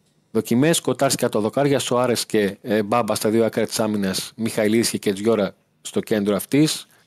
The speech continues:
Η λογική του Λουτσέσκου λέει ότι θα επιστρέψουν ο Σντόεφ και ο Μεϊτέ. Με δεδομένο ότι ο παοκ δεν έχει παιχνίδι την άλλη εβδομάδα, γιατί θυμίζω το παιχνίδι του παοκ στο κύπελο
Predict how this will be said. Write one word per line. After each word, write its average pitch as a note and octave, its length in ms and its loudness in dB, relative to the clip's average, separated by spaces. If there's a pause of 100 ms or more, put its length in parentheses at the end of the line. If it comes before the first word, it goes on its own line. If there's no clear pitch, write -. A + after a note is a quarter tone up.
(680)
Η D3 140 4
λογική C3+ 760 2 (800)
του A#2 140 2
Λουτσέσκου A#2 600 2
λέει G#2+ 180 4
ότι G2+ 140 2
θα A2 80 0
επιστρέψουν G#2 520 -2
ο G2 80 0
Σντόεφ F#2+ 300 0
και G2 120 -2
ο F#2 340 -4
Μεϊτέ. G2+ 500 0 (840)
Με A#2 180 2
δεδομένο G#2+ 380 2
ότι B2 140 0
ο G#2 80 2
παοκ A#2 320 0 (120)
δεν C3 260 0
έχει C#3 160 0
παιχνίδι G2 320 0
την F#2+ 140 -4
άλλη F2+ 100 0
εβδομάδα, F2 520 -4 (280)
γιατί - 220 -8
θυμίζω G#2+ 300 0
το G2+ 80 -2
παιχνίδι G#2 280 -8
του - 60 -20
παοκ A2 280 -2
στο - 120 -6
κύπελο A2 440 -2